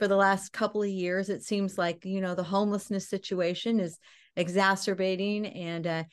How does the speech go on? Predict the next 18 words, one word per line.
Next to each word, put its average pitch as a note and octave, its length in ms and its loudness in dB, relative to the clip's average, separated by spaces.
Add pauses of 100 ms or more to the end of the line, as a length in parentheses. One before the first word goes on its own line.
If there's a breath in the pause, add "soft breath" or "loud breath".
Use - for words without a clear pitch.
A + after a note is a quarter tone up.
(160 soft breath)
people B3 240 4
who A3 120 6
come A3 300 2
here G#3 180 0
can't G3 320 -2
bel-, F#3+ 360 -2
when G3+ 160 0
they've F#3 160 0
moved G#3 260 0
away F#3+ 280 4
and F#3 100 -2
they F3+ 40 -4
come F3+ 280 -8
back, F#3 340 0
they F3 120 -4
really G3 260 -2
can't F#3 320 -6
believe, F3+ 560 -4